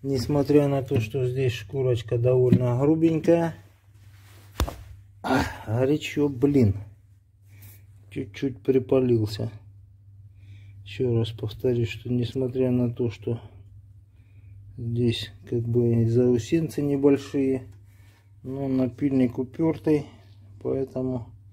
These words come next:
всё это происходит не быстро.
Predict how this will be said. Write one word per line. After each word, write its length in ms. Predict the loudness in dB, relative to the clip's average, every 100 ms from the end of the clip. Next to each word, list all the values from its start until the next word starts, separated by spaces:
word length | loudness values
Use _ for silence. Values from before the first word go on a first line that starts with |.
| -20 -20 -20 -20
всё 400 | -12 -4 2 4
это 200 | 4 2
происходит 800 | 0 2 2 0 -2 0 0 2
не 200 | 2 2
быстро. 680 | 4 2 2 -4 -6 -6